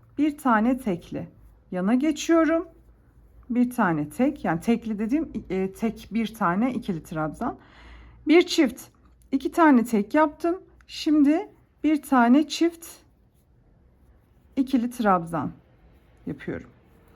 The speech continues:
Yana geçiyorum. Bir tane tek ikili trabzan.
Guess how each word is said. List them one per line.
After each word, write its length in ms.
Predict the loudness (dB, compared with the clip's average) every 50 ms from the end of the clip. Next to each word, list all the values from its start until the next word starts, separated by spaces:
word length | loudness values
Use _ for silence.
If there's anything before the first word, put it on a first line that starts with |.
| -20 -20 -20 -20 _ _ _ _
Yana 260 | 0 2 4 4 4 4
geçiyorum. 800 | 4 4 2 0 0 -2 0 0 0 0 0 -2 -2 -4 -4 -8 -14 -20 -20 -20 -20 -20 _ -20 -20 -20 -20 -20 -20 _ _ _ _ _ _ _ _ _ _ _ _ _ _ _ -2
Bir 220 | 0 0 0 -2
tane 560 | 0 2 2 4 4 2 2 2 0 0 -4 -10 _ _ _ _ _ _ _ _ _ _ _ _ _
tek 380 | -4 -2 -2 -2 -2 -6 -16 -20 -20 _ _ _ _ _ _ _ _ _ -18
ikili 240 | -16 -14 -12 -14 -14
trabzan. 640 | -12 -10 -8 -8 -8 -8 -10 -12 -12 -10 -10 -10